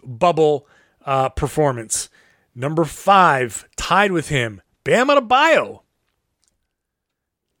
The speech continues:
Then you get to number seven, Zion Williamson. I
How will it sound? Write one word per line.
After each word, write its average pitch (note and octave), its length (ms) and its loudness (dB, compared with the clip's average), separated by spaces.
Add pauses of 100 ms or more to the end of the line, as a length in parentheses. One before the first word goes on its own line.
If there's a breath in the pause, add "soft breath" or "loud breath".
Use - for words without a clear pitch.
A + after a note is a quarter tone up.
Then A3 360 2
you F#3+ 100 0
get F3+ 160 2
to F3 80 -6
number D3+ 200 0
seven, C3+ 500 0 (140)
Zion C#3 420 0
Williamson. A2+ 520 -8 (1200)
I - 40 -20